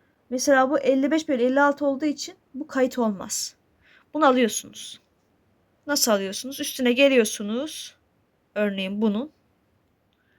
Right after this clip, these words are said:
Buradan çarpıya basıyorsun. E, ondan sonra örneğin bu daha çarpıya basıyorsun. Bu şekilde ayarlıyorsun. Geldik malzemeye.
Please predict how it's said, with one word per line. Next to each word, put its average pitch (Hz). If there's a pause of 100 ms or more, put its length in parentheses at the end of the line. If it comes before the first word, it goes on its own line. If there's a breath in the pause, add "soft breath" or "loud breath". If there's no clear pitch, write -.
(760)
Buradan 269 (180)
çarpıya 254
basıyorsun. - (640)
E, - (680)
ondan 233
sonra 240
örneğin 247 (160)
bu 247
daha 196
çarpıya 202
basıyorsun. 214 (560 loud breath)
Bu 311
şekilde 285
ayarlıyorsun. 220 (2250 soft breath)
Geldik 277
malzemeye. 214